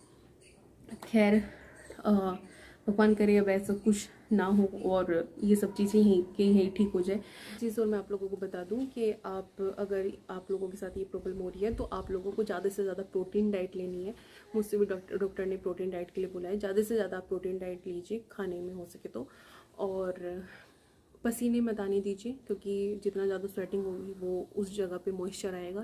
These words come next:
नमी की वजह से infection और ज़्यादा बढ़ जाएगा, क्योंकि नमी में, म-, infection ज़्यादा, बैक्टीरिया जो है वो और ज़्यादा बढ़ते हैं नमी में। तो, अ, पसीने और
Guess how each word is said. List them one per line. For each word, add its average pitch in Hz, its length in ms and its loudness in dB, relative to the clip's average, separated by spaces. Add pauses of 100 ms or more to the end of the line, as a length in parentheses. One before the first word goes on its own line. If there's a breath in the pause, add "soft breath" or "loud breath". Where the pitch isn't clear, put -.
नमी 190 260 0
की 196 140 0
वजह 180 200 -4
से 214 220 -10 (280 loud breath)
infection 202 420 -2
और 185 200 -4
ज़्यादा 175 320 -8 (420)
बढ़ 196 140 2
जाएगा, 170 280 -4
क्योंकि 208 320 0
नमी 196 280 2
में, 202 160 0 (160)
म-, 175 340 -6
infection 202 480 -4 (360 soft breath)
ज़्यादा, 185 440 -4
बैक्टीरिया 196 420 2
जो 190 120 0
है 185 120 -2
वो 208 260 0 (120)
और 190 140 -2
ज़्यादा 175 240 -4
बढ़ते 170 300 -8
हैं 180 100 -10 (200)
नमी 175 200 -4
में। 170 120 -10 (720 soft breath)
तो, 247 80 2 (180)
अ, - 360 -8 (220)
पसीने 214 520 2
और 190 600 -4